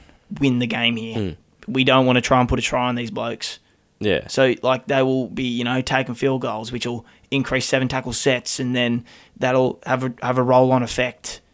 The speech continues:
Speaker 1: So
Speaker 2: And also, if you, obviously, if you get to Golden Point, you've obviously been decent enough to,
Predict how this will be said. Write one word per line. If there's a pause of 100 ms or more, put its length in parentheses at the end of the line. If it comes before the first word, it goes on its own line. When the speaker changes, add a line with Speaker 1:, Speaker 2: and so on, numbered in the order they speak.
(180)
Speaker 1:
So (320)
Speaker 2:
And
also,
if
you, (380)
obviously,
if
you
get
to
Golden
Point,
you've
obviously
been (580)
decent
enough
to,